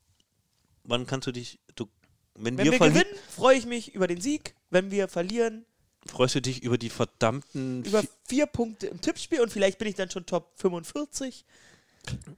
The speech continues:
Speaker 2: Ähm, aber ja, zwei Sätze holen wir. Drei zu zwei.
Speaker 1: Ah, okay. Ich sag, wir gewinnen das Ding drei zu zwei.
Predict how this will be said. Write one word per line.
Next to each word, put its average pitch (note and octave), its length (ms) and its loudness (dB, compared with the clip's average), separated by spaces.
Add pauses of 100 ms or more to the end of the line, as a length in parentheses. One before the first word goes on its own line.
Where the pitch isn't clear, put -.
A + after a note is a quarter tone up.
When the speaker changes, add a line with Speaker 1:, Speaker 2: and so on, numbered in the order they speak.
(300)
Speaker 2:
Ähm, G#3 340 2 (880)
aber A3 140 6
ja, F#3 160 4
zwei F#3 180 2
Sätze F#3 240 -2
holen F3 160 -4
wir. E3 80 -12 (220)
Drei - 100 -8
zu C#3+ 60 4
zwei. C#3+ 80 10
Speaker 1:
Ah, C3+ 140 8
okay. B2 380 4 (360)
Ich C3 180 6
sag, A2+ 360 8 (420)
wir A2+ 260 4
gewinnen G#2 300 2
das G2 160 -2
Ding G2 340 -6
drei G2 240 0
zu - 180 -10
zwei. F#2 760 -4